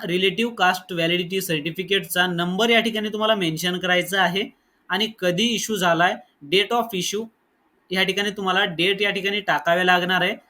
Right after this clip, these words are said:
त्या सर्टिफिकेटवरती राहील, ते डेट या ठिकाणी टाकून तुम्हाला खाली स्क्रॉल करायचं आहे आणि या ठिकाणी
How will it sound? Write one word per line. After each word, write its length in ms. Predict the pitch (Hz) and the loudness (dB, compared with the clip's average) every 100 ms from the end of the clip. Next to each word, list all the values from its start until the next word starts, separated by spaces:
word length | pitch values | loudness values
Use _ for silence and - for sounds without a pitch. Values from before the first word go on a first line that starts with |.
| _ - | _ -4
त्या 100 | 196 | -2
सर्टिफिकेटवरती 840 | 175 156 160 170 185 190 175 202 | -2 -2 -4 -4 -2 -2 -2 -2
राहील, 320 | 170 170 220 226 | 0 0 -4 -6
ते 220 | - 180 | -2 0
डेट 260 | 165 180 | 0 -2
या 80 | 196 | -2
ठिकाणी 300 | 185 185 196 | -4 -4 -4
टाकून 480 | 190 147 - 160 202 226 _ _ _ _ _ _ | -2 -2 -2 -6 -6 -10 _ _ _ _ _ _
तुम्हाला 220 | 170 175 190 | -4 -2 -2
खाली 200 | 175 170 | -2 -2
स्क्रॉल 340 | 180 196 196 190 | -2 -2 0 0
करायचं 360 | 185 175 165 180 | 0 0 0 -2
आहे 80 | - - _ _ _ _ - | -2 -10 _ _ _ _ -6
आणि 160 | 175 190 | 0 2
या 80 | |
ठिकाणी 400 | 202 208 175 185 | 2 0 -2 -2